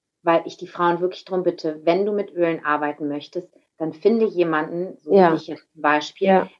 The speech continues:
Speaker 1: die da voll eingetaucht ist, ja, die
Speaker 2: Ja.
Speaker 1: dir genau sagt, so und so viel Milliliter, ähm, Kokosöl, so und so viel Tropfen
Speaker 2: Ja.
Speaker 1: und nicht ein Tropfen mehr am besten,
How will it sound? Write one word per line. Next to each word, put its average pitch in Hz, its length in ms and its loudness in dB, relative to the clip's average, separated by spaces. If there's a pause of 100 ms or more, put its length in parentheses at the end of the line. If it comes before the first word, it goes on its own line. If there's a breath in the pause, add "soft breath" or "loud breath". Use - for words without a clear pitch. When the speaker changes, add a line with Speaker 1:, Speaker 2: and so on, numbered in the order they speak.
(100)
Speaker 1:
die 190 140 -6
da 175 160 4
voll 247 300 0
eingetaucht 196 760 0
ist, 208 220 -10
ja, 185 220 4
die 185 140 -4
Speaker 2:
Ja. 165 80 0
Speaker 1:
dir 180 100 2
genau 190 400 2
sagt, 180 400 2
so 202 60 0
und 214 120 -2
so 214 100 -10
viel 208 180 -6
Milliliter, 175 800 -2
ähm, 160 320 -2
Kokosöl, 175 840 2 (800)
so 190 120 -6
und 190 120 -6
so 190 80 -12
viel 185 200 -8
Tropfen 165 580 -2
Speaker 2:
Ja. 175 160 -2
Speaker 1:
und - 200 -6
nicht 180 200 -10
ein 202 200 -2
Tropfen 185 440 -4
mehr 170 240 0
am 156 140 -6
besten, 156 440 -4